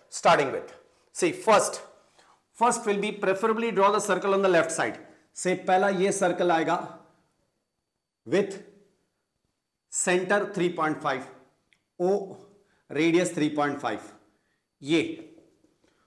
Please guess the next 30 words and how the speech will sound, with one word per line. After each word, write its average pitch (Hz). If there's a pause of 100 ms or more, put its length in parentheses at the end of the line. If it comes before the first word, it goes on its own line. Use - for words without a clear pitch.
(120)
once 190
that 196
is 220
completed, 190 (720)
next 202
part 165
is 190 (840)
take 233
a 240
point 208
P 226
at 214
a 208
distance 208
of 226
five 190
point 214
seven 208
from 190
the 185
center. 165 (460)
यहां 165
से 220
लाइन 185
एक्सटेंड 190
कर 147
लो 131
पहले 113
स्केल 156
से. -